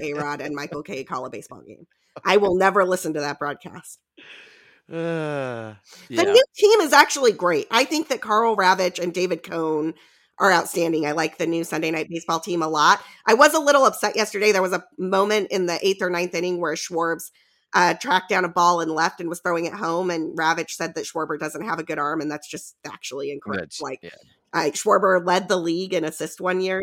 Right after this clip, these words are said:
Speaker 1: because people kept testing his arm. He literally came up as a catcher. He doesn't take good routes to balls, and he's not a great outfielder, but he certainly has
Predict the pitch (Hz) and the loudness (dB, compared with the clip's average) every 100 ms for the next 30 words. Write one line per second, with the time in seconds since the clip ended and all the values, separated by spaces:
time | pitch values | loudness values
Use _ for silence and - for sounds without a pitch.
0 | 190 160 233 156 160 - 185 165 160 156 | -6 -8 -6 -8 -8 -16 -10 -8 -6 -6
1 | - 165 - 175 165 165 160 196 214 214 | -6 -8 -4 -4 -2 -2 -2 0 2 2
2 | 202 202 190 190 180 208 190 165 143 147 | 2 0 -2 -6 -4 -2 0 -2 -6 -8
3 | - - _ 226 294 294 - - 262 - | -16 -20 _ 2 4 6 2 -2 -2 0
4 | 233 151 180 - - 240 233 240 233 202 | 0 2 0 0 -2 6 8 8 2 -2
5 | 190 185 190 180 185 175 170 - 208 202 | -4 -2 0 2 0 0 0 0 -2 0
6 | 202 175 165 214 160 165 165 170 156 151 | -4 -4 -6 -4 -4 -4 -2 -2 -2 -4